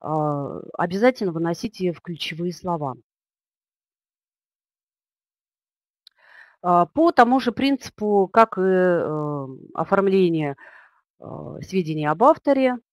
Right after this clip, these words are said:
в библиографических описаниях, в ссылках, сначала идёт фамилия, потом следуют инициалы, либо имя, э, но после инициалов точку не ставим.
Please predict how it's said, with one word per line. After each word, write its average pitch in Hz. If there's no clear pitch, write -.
в 139
библиографических 165
описаниях, 247
в -
ссылках, 262
сначала 185
идёт 143
фамилия, 277
потом 185
следуют 156
инициалы, 208
либо 156
имя, 269
э, 180
но 233
после 220
инициалов 214
точку 240
не 196
ставим. 135